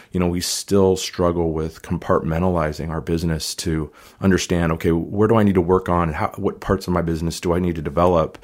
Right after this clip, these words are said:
And so, um, you know, I, I wanna talk a little bit about that, but before I get to it, so that's, that's really what we're gonna do for the next several sessions is just deep dive into process so that you understand all the different components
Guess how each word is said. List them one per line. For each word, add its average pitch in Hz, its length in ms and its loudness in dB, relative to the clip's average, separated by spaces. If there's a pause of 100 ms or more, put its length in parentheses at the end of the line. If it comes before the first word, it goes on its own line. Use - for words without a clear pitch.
(480)
And 92 180 2
so, 95 480 8
um, 90 380 2 (540)
you 98 100 2
know, 87 240 2 (280)
I, - 80 2
I - 100 -2
wanna 113 160 4
talk 104 240 2
a 95 40 4
little 95 240 6
bit 90 160 6
about 82 340 0
that, 87 260 2
but 95 80 -4
before 110 360 8
I 113 40 10
get 110 240 4
to 107 240 6
it, 90 220 6 (160)
so - 120 -4
that's, 131 240 8 (220)
that's 127 240 6
really 117 160 12
what 107 120 10
we're 95 60 -2
gonna 95 120 4
do 90 100 2
for 90 120 -2
the 87 60 4
next 90 240 0
several 92 220 2
sessions 82 380 0
is 87 180 -2
just 87 260 -10
deep 107 240 2
dive 87 300 2
into 78 180 -2
process 80 580 0
so - 100 -2
that 87 100 0
you 90 140 -2
understand 90 420 0
all 92 220 0
the 95 80 -2
different 85 340 -2
components 82 680 -4